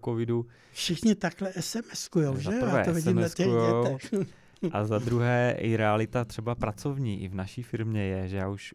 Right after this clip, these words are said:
Speaker 1: eh, a většina, eh, z mých kolegů strávíme většinu pracovního dne na tele, eh, hovorech. Eh, už
Speaker 2: Mhm.
Speaker 1: zkrátka nejde si to, eh, nejdůležitější nechat na osobní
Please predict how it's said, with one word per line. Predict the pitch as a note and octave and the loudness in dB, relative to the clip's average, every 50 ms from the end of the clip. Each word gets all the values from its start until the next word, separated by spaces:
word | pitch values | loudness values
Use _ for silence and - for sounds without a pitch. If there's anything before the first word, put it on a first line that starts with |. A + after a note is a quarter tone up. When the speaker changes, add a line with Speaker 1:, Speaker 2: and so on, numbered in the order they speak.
| - | -18
Speaker 1:
eh, | - - - - - - - - - - - - - - | -18 -18 -16 -16 -14 -14 -14 -12 -12 -12 -14 -14 -16 -16
a | - F2+ | -14 -12
většina, | F2+ F2 - - - C3 G#2+ F#2+ - - - - | -10 -10 -10 -10 -8 -8 -8 -8 -10 -14 -16 -14
eh, | D2 D2 - F#2+ F#2 F#2 F#2 F#2 | -12 -10 -8 -6 -6 -6 -8 -8
z | F#2+ | -8
mých | G2 F#2+ - | -10 -12 -10
kolegů | - G2 G2 G2 F#2+ G2 G#2+ - A2 A2+ - - - - - - - - - - | -6 -4 -4 -2 -2 -4 -4 -6 -8 -12 -14 -16 -20 -20 -20 -20 -20 -20 -20 -20
strávíme | - - - G2 F#2 F#2 F#2+ G2 G#2 G#2 G#2 | -20 -6 -2 0 2 2 2 2 2 0 0
většinu | G2+ G2 - - - G#2 G2+ | 0 -2 -4 -4 -6 -6 -6
pracovního | - - - - G#2 G2+ G#2+ G#2 G#2 | -6 -8 -8 -6 -4 -4 -2 -2 -2
dne | G#2 G#2 G2+ G#2 G#2+ G#2+ | -2 -2 0 0 0 0
na | G#2+ G#2 G2+ G#2 G2+ G2+ G#2 G#2 - | -2 -2 0 0 0 -2 -2 -4 -4
tele, | - G#2+ G#2 B2 C3 B2+ A2 - - - - | -2 0 0 0 -2 -4 -6 -10 -16 -14 -10
eh, | - F#2+ F#2+ F#2+ F#2 F#2 F#2 F#2+ | -8 -6 -6 -4 -6 -6 -6 -6
hovorech. | G2+ G2 G2 G2 F#2+ - - - - - - - - G2+ G2 F#2+ - G2+ | -6 -4 -4 -6 -6 -8 -12 -16 -18 -18 -14 -10 -8 -8 -8 -8 -8 -10
Eh, | G#2+ - | -10 -10
už | - B2+ A#2 A2+ | -8 -8 -8 -8
Speaker 2:
Mhm. | A2 A#2 | -8 -10
Speaker 1:
zkrátka | A#2+ A2+ G#2+ G#2 - - B2+ B2 | -6 -2 0 -2 0 0 0 2
nejde | B2 B2+ E3+ E3+ A#2+ G#2 G2 - - - - - - - - - _ _ | 4 4 4 4 4 2 2 0 -6 -16 -20 -20 -20 -20 -20 -20 _ _
si | - - - - G#2+ G2+ - - - - _ _ _ _ _ _ _ _ _ _ | -20 -10 -4 -2 -2 -2 -2 -6 -16 -20 _ _ _ _ _ _ _ _ _ _
to, | - A2+ G#2+ G#2+ G#2+ G#2 G#2+ G#2 G#2 - - _ _ - | 2 2 4 4 4 4 2 0 -2 -4 -10 _ _ -6
eh, | G#2 G2+ G2 | -4 -2 0
nejdůležitější | G2+ G#2 G2+ G2+ - - A2 - - A#2 | 0 0 0 -2 -4 -6 -8 -6 -4 -4
nechat | A2+ G#2 - - G2+ G#2 | -4 -4 -4 -4 -6 -6
na | G2+ - | -4 -6
osobní | B2 A2+ - - A#2 G#2+ G2+ G#2 G2+ G2 G2 G#2+ | -6 -8 -8 -8 -6 -6 -4 -2 -2 -2 -4 -6